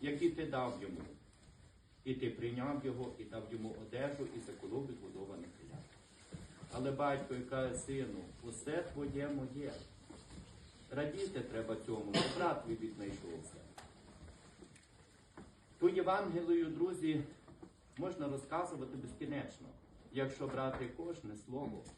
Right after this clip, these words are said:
яке читалося у сьогоднішньому читанні. Знаєте, і радість, і смуток.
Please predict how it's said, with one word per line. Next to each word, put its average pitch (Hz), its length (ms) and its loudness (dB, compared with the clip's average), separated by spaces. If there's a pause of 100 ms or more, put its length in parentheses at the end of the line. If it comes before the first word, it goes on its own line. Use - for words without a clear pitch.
(140)
яке 110 220 -4 (180)
читалося 120 600 -4 (220)
у 107 100 -10
сьогоднішньому 104 640 -6 (140)
читанні. 87 440 -8 (520)
Знаєте, 135 720 2 (420)
і 135 180 6
радість, 165 540 6 (100)
і 117 100 -4
смуток. - 440 -10